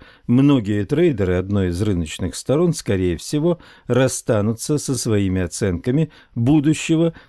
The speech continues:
меж тем, как представители другой стороны, наоборот, укрепятся в своих.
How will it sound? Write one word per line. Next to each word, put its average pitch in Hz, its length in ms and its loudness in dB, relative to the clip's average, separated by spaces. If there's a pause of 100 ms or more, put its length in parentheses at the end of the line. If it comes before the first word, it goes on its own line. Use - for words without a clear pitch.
(120)
меж 147 380 2
тем, 180 220 2
как 151 220 -2
представители 131 800 0
другой 113 380 0
стороны, 87 460 -2
наоборот, 98 720 0 (360)
укрепятся 127 840 0
в - 60 -10
своих. 110 600 -6